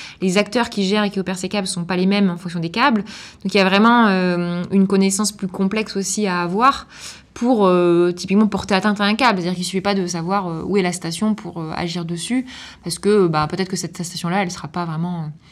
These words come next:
importante et que, euh, l'impact sera moindre. Donc, en fait, il y a, il y a, il y a des informations en ligne.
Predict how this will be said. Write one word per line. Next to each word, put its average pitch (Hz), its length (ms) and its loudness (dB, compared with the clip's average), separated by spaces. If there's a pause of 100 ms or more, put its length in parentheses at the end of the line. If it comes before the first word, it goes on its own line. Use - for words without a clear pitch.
(220)
importante 196 560 0
et 165 100 2
que, 170 100 -6
euh, 160 320 -2
l'impact 160 340 -4
sera 160 480 -6
moindre. 175 360 2
Donc, 180 160 -4 (880)
en 180 120 -2
fait, 233 300 -2
il 196 40 0
y - 20 4
a, 180 40 2
il 170 120 -2
y 196 40 6
a, - 40 4
il - 60 2
y 214 60 6
a - 60 6
des 247 120 4
informations 208 400 2
en 180 60 2
ligne. 214 340 4